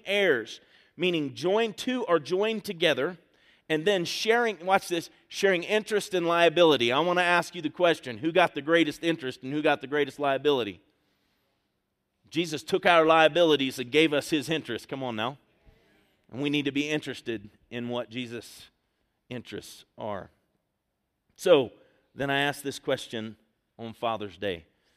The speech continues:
For all of us, but fathers, what example are we setting? Are we setting an example of slavery, or are we setting an example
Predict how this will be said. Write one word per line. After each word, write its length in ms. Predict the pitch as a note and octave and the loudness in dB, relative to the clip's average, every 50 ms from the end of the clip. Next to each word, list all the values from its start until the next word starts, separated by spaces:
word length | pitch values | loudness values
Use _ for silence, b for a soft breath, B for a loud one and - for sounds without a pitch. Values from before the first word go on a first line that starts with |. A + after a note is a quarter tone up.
| _ _ _ _ _ | _ _ _ _ _
For 160 | _ - C#3 D3+ | _ -2 0 2
all 200 | D#3+ F#3 G3 F3 | 4 4 4 4
of 100 | C3 A2+ | 2 0
us, 340 | G#2+ G2+ G2 - - - - - | -2 -6 -6 -8 -12 -18 -12 -10
but 180 | - A#2+ - | -10 -10 -10
fathers, 580 | - - C3+ C3+ C#3+ D3 D#3 D#3 D#3 C3 - - - | -4 -2 0 0 2 0 0 -2 -4 -6 -10 -16 -10
what 160 | C3 B2+ C3 | -8 -6 -6
example 540 | B2+ A#2 A2 B2 C#3 C#3+ C#3+ - - A#2+ A2+ | -6 -6 -6 -4 -4 -4 -4 -6 -8 -10 -8
are 160 | A2+ A#2+ A#2+ | -6 -6 -6
we 140 | A2+ A#2 A2+ | -4 -6 -10
setting? 420 | G#2 - - C3 A#2+ A#2 G#2+ G2 G2+ | -10 -4 -4 -4 -2 -2 -6 -8 -8
Are 80 | G2 | -8
we 140 | G#2 G#2 G#2 | -8 -8 -8
setting 380 | - - C3 C3 C3+ B2+ B2 A#2+ | -6 -6 -6 -4 -4 -6 -6 -8
an 60 | A#2 | -10
example 380 | A2 G#2+ C3+ B2+ B2 - A#2 | -10 -8 -10 -10 -8 -8 -8
of 100 | G#2+ G2 | -10 -10
slavery, 600 | - - - D3 D3+ D3+ C#3 A2+ G#2+ G#2 G2+ F#2+ b b b b b b b b | -12 -12 -6 -4 -2 -2 -2 -2 -4 -6 -8 -8 b b b b b b b b
or 200 | - B2 A#2+ A#2+ | -6 -4 -4 -2
are 160 | A#2+ B2 A#2 | -2 -2 -2
we 100 | A2+ A#2 | -2 -4
setting 360 | A2+ - - B2+ A#2 A#2 A2+ | -8 -8 -8 -6 -6 -6 -8
an 80 | A2+ G#2+ | -10 -12
example 600 | G#2+ G#2+ G2 F#2+ A#2 A#2 A2+ A2 - G#2 G2 F#2+ | -12 -14 -12 -10 -8 -8 -8 -6 -8 -10 -10 -10